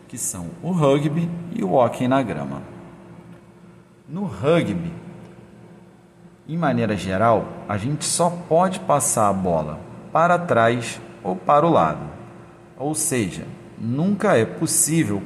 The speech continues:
mandar a bola para um jogador que está à nossa frente. Os ataques, por sua vez, são realizados em meio às corridas de quem está com a posse da bola,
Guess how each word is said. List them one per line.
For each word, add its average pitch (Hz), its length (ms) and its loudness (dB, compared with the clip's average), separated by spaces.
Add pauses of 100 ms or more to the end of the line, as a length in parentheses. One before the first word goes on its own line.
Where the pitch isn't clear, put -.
(100)
mandar 135 320 2
a 131 60 4
bola 127 260 4
para 147 200 2
um 143 60 2
jogador 143 440 0
que - 80 -10
está 156 520 0 (300)
à 151 140 -2
nossa 151 460 2
frente. - 520 -6 (1120)
Os 110 200 -8
ataques, 127 680 2
por - 200 -10
sua 95 240 -4
vez, 120 320 -2
são - 160 0
realizados 117 800 2 (340)
em 123 80 -2
meio 135 240 2
às 143 140 -2
corridas 120 720 0 (340)
de 110 100 -6
quem 123 200 -2
está 117 280 -2
com 131 120 -2
a 123 40 -2
posse - 380 0
da 139 140 4
bola, 73 340 -6